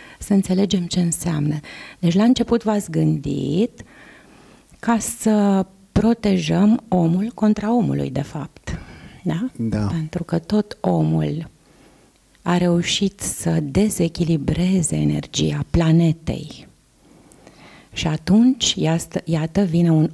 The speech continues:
Speaker 1: om cu o mare ca să completeze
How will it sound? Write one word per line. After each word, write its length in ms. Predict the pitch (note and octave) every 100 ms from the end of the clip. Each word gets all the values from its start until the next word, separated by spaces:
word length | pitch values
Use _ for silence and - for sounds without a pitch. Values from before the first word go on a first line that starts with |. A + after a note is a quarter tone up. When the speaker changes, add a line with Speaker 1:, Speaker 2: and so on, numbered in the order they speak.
| -
Speaker 1:
om 300 | F#3+ G3 F3
cu 420 | - D3 C#3 - - _ _
o 160 | F3
mare 760 | E3+ D3+ D3+ C#3+ C#3 D3+ F#3 C#4+ - _ _ - - - - - - - - _ _ _
ca 220 | - F#3+
să 680 | F#3+ - - G3 F#3+ F#3 F#3 -
completeze 1120 | - G3 G3 F#3 E3 - C#3+ C3 C3+ - D#3+